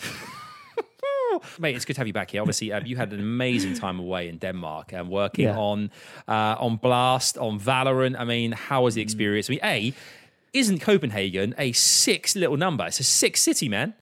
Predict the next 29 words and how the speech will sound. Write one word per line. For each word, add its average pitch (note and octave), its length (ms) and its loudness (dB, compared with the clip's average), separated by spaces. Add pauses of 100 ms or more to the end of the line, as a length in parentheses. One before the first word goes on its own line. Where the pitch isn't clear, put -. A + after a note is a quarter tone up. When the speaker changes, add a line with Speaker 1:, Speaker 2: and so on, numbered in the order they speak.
Speaker 2:
Bro, B2 280 4
I'll C3 120 4
tell D3 160 2
you C3+ 140 6
what, C3+ 440 2
Copenhagen D#3 680 4
to - 100 0
me B2+ 360 4 (100)
is A#2+ 160 6
be-, B2+ 160 4
it's C3+ 260 4
almost F3 400 4
like D#3 220 4
an C#3+ 100 6
idyllic C3+ 540 4
place B2 340 4
to A2+ 400 4
one B2 280 2
day A#2 180 4
potentially A#2 600 -4
live. A2 400 -4 (380)
Um, B2 400 4
I D3 60 6
know E3 140 8
it's - 120 2
extraordinarily D3+ 1120 6
expensive, C3+ 720 0 (340)
but, D#3 320 4 (340)
um, C#3+ 520 4